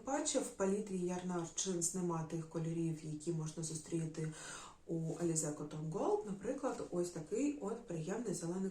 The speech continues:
колір, майже під колір моїх <laughs> нігтиків.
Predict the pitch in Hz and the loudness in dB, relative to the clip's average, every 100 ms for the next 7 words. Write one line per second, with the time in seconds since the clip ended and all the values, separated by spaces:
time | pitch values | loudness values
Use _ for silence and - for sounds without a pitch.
0 | - 156 151 160 190 233 277 196 170 - | -2 -4 -2 -2 -2 -2 0 -2 -4 -8
1 | 208 226 233 202 170 156 190 208 - - | -4 -2 -2 -4 -6 -2 -2 -4 -10 -4
2 | 190 220 202 202 185 - 160 151 147 | 0 2 8 10 10 8 0 2 0